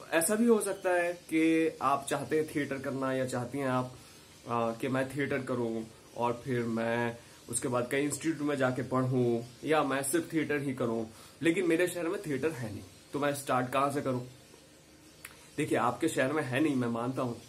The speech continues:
लेकिन मैं ये personal चीजें आपके साथ share इसलिए कर रहा हूं क्योंकि आप जो वहां बैठे हुए हैं, आपके पास, अ,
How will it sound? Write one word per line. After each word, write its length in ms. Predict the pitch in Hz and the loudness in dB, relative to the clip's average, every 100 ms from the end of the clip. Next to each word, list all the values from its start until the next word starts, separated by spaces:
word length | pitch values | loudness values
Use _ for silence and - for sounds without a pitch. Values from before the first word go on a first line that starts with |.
| - - | -18 -8
लेकिन 320 | 120 123 156 | -4 -2 0
मैं 200 | 131 151 | 2 4
ये 260 | 165 165 165 | 4 4 4
personal 420 | 135 131 156 160 | 0 -2 0 -2
चीजें 320 | 160 139 156 | -2 -4 0
आपके 260 | 139 - 135 | 0 -2 -4
साथ 320 | 156 156 - | -4 -4 -6
share 240 | - 143 | -4 -2
इसलिए 240 | 143 160 180 | 0 4 4
कर 140 | 175 | 4
रहा 100 | 139 | 2
हूं 120 | 139 135 - - - - - - | -2 -6 -14 -20 -20 -20 -20 -4
क्योंकि 400 | 135 151 135 - 131 | 2 2 0 0 4
आप 260 | 139 151 | 4 4
जो 120 | 156 | 2
वहां 260 | 151 143 151 | 2 2 2
बैठे 280 | 135 120 156 | 0 -2 -2
हुए 240 | 160 147 | 0 2
हैं, 260 | 131 135 - - - | 0 -2 -6 -10 -2
आपके 260 | 131 127 156 | -2 -2 -2
पास, 500 | 143 147 151 - - - - - | 2 2 2 -4 -10 -20 -20 -10
अ, 320 | 117 113 117 | -4 -2 -2